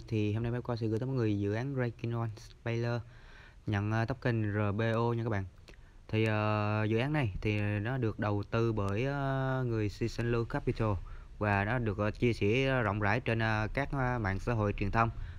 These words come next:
ở châu Á, chẳng hạn như là Bilibili chấm com và Bitsy chấm com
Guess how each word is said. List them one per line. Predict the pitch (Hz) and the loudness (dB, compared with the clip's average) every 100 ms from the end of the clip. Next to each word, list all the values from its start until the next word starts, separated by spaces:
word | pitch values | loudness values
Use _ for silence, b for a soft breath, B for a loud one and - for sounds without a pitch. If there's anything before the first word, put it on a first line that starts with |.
| B | B
ở | 107 113 | 0 2
châu | 113 | 2
Á, | 117 147 - B B | 4 2 0 B B
chẳng | 120 | -2
hạn | 104 98 | 0 0
như | 107 | 0
là | 110 104 98 98 98 95 95 95 - - - - - | 2 2 2 0 0 -2 -4 -6 -10 -14 -12 -10 0
Bilibili | 135 123 123 123 123 120 113 - - | 4 4 4 4 2 2 2 0 -2
chấm | 131 143 | -2 0
com | 127 123 117 | 2 2 2
và | 107 101 98 95 98 | 0 2 0 0 0
Bitsy | 143 - - 123 120 | -2 -4 -4 0 0
chấm | - | -2
com | 127 120 | 0 2